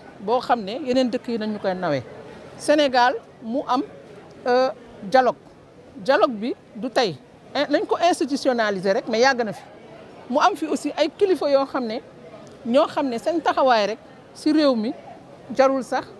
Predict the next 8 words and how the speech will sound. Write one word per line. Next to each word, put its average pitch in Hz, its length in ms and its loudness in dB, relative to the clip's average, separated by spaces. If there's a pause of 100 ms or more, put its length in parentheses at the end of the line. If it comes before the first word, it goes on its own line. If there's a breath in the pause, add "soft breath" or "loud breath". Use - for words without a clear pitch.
(180)
naataamle. 214 540 -4 (1040)
Amul 320 280 2
lu 294 80 2
ñu 339 100 -2
mënul 294 240 2
waxtaanee. 175 440 -2 (720)
Donc 285 300 2
bu 277 160 -4